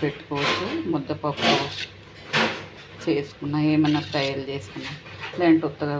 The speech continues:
కూడా ఇట్లా తినేయచ్చండి. చాలా చాలా బాగుంటుంది.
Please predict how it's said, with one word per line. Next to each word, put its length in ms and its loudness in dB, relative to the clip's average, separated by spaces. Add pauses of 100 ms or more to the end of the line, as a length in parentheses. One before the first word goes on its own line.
కూడా 160 -4 (220)
ఇట్లా 240 -6
తినేయచ్చండి. 760 -4 (600)
చాలా 260 0 (140)
చాలా 220 -2 (120)
బాగుంటుంది. 540 -2